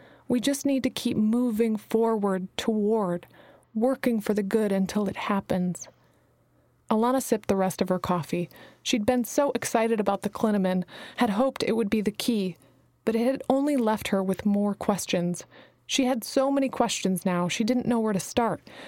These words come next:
The messages, the altar, now the Klineman. Messenger's past. She had to get some backstory. Messenger seemed incapable of answering a simple question or staying on the subject.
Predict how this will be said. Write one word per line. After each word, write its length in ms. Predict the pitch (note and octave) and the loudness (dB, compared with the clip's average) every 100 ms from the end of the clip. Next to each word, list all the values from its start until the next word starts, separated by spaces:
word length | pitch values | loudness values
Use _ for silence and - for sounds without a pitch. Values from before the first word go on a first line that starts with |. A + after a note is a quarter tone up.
| - _ | -20 _
The 140 | F#3+ | 0
messages, 800 | - F#3+ B3 - A#3+ A#3+ A#3+ A3 | 2 2 2 2 2 2 2 0
the 140 | G3 - | -4 -2
altar, 600 | G#3+ A#3+ A#3+ B3 A#3+ A#3+ - | 0 0 0 0 0 -2 -2
now 160 | A3 C#4 | 0 2
the 100 | B3+ | 0
Klineman. 560 | - G#3+ C4+ D4 D#4 C#4+ - - - - _ | 0 0 2 2 0 -2 -10 -20 -20 -20 _
Messenger's 500 | A3+ A3+ B3+ A#3 A#3 | 0 0 0 0 -2
past. 640 | - - A#3+ G#3 F3+ - - | -6 -4 -2 -2 -4 -8 -4
She 220 | - C#4 | -2 0
had 460 | - - - A#3+ - | -2 -4 -2 0 0
to 80 | |
get 220 | A#3 - - | 0 -2 0
some 160 | G3+ | 0
backstory. 720 | F#3+ F#3+ - - F#3+ F3+ E3+ - - - _ _ - | 0 -2 -4 -2 0 0 -2 -8 -20 -20 _ _ -2
Messenger 480 | A#3+ D#4 F4+ E4 D#4+ | 0 0 0 0 0
seemed 300 | - B3 G#3 | 0 0 2
incapable 720 | A#3+ A#3 - C4+ C4 A3+ G3+ F#3+ | 0 0 -2 0 0 0 0 0
of 100 | - | 0
answering 440 | A3+ A#3 A3+ G#3+ G3 | 0 0 0 0 0
a 60 | |
simple 360 | - B3 A3+ G#3 | 0 -2 0 -2
question 600 | - G#3+ F3+ - F#3+ F#3 | 0 0 0 0 0 0
or 220 | A3 A#3+ | 0 0
staying 480 | - - A3+ A#3 A#3 | -4 -2 2 2 2
on 140 | G#3+ G3+ | 2 0
the 60 | |
subject. 640 | - A3+ G3 F3 F3 - | 0 0 0 -2 -2 -8